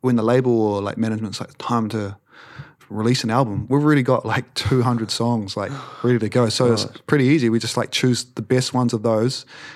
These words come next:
Speaker 1: And then most of the time w-, we get help to finish them. Well, we don't finish them ourselves. We always get a producer now because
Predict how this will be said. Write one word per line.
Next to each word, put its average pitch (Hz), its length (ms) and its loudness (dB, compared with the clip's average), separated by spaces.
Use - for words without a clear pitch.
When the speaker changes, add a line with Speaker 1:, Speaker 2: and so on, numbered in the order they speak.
Speaker 1:
And 117 100 0
then 110 340 0
most 113 280 0
of - 60 -18
the - 60 -14
time 104 320 -4
w-, - 160 -10
we 110 140 -6
get 98 200 -6
help - 340 -4
to - 120 -10
finish 110 300 -4
them. 143 180 -4
Well, 120 100 2
we 135 60 6
don't 156 140 6
finish 139 200 0
them 120 160 2
ourselves. 113 440 0
We 120 60 2
always 139 180 4
get 117 100 0
a 110 40 2
producer 113 400 -2
now 98 120 -6
because 104 400 -6